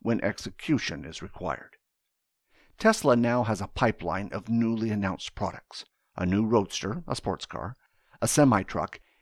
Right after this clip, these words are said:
and a hinted crossover called the Model Y. All of them will require massive execution at scale, not just vision. Unlike Durant, Musk has engineered his extended tenure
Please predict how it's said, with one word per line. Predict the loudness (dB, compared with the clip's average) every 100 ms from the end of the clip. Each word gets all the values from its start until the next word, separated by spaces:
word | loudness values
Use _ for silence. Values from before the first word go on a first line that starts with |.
| _ 0
and | 2
a | 2
hinted | -2 -2 0 -2 -2
crossover | 0 2 2 -2 -2 -4
called | -4 0
the | 2
Model | 4 4 2 -4 -2
Y. | -2 -2 -6 -12 _ _ 4
All | 6 6
of | 4
them | 0 0
will |
require | -2 -4 0 2 4 2
massive | 2 4 4 4 2 2
execution | 0 -6 -2 -2 0
at | -4
scale, | -4 -2 -2 -2 -8 -14 _ _
not | -2 0 0
just | -6 -10 -8
vision. | -8 -8 -12 -18 _ _ _ _ _ _ _ _ _ _ 8
Unlike | 8 8 4 2 0
Durant, | 0 2 2 -2 -10 -14
Musk | -2 2 2 0 -2
has | 0 0
engineered | 0 0 0 0 -2 -4
his | 0 0 0
extended | -4 -6 -2 -2 -2 -6
tenure | -4 -2 -2 -4